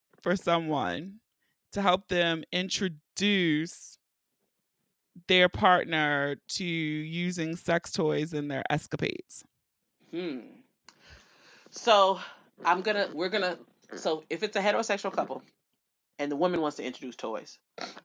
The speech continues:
Speaker 1: Mm-hmm.
Speaker 2: then I would say use, introduce it with a cock ring because that's the easiest, most non-threatening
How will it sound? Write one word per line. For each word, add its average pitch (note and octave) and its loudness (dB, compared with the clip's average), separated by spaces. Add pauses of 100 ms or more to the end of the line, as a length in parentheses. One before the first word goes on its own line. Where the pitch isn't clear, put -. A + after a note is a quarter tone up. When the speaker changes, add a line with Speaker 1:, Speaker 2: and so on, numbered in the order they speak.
Speaker 1:
Mm-hmm. G3 -8 (760)
Speaker 2:
then D3+ -2
I C#3+ -2
would F3 -2
say D#3 0
use, D#3 -6
introduce D#3+ -4
it C3 -2
with C3 -2
a B2+ -6
cock D3+ 4
ring C4 -4 (1600)
because D#3+ 0
that's D3+ 0
the C#3 -12
easiest, E3+ -8 (100)
most C#3+ -6
non-threatening D3+ -2